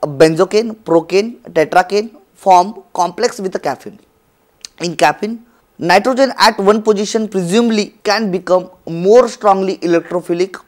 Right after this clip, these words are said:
or acidic owing to the withdrawal of electrons by the oxygen at positions two and six, and this positive center of the nitrogen offers a site for the complexation.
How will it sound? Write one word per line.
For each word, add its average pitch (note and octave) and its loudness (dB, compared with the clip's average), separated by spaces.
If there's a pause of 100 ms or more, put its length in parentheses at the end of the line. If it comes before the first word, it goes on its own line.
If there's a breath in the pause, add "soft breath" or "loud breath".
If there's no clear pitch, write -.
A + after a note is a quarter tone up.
or A#3 2
acidic D3 -6 (220)
owing A#3+ 2
to G3+ -2
the E3 -2 (360)
withdrawal F3+ 2
of F3 -2
electrons D3+ -8
by C#3 -2
the C#3 -2
oxygen C#3 -8 (100)
at F3 -6
positions C#3+ -10
two G#3 -2
and D#3 -4
six, - -16 (500 soft breath)
and C#3 -6
this C4+ 0
positive G#3+ 0
center F3 -6 (280)
of A#3 2
the C4+ 2
nitrogen E3+ 0 (100)
offers G3 -2
a E3 -2
site D#3+ -2
for C#3+ -4
the B2+ -6
complexation. G#2+ -12